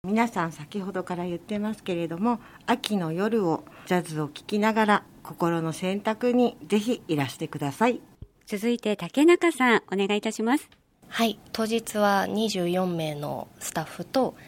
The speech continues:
Speaker 3: その他にもたくさんのボランティアスタッフの方が、えー、関わってくださるんですけれども、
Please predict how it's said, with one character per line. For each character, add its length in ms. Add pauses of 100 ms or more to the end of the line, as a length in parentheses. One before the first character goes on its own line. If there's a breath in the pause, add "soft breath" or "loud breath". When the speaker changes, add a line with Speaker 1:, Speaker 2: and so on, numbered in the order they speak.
(120)
Speaker 3:
そ 160
の 80
他 240
に 100
も 140
た 140
く 80
さ 120
ん 80
の 80
ボ 140
ラ 100
ン 100
テ 100
ィ 40
ア 40
ス 80
タ 100
ッ 40
フ 120
の 140
方 320
が、 240 (360 loud breath)
え 140
ー、 80
関 260
わ 100
っ 40
て 140
く 100
だ 120
さ 160
る 100
ん 80
で 100
す 100
け 100
れ 40
ど 80
も、 260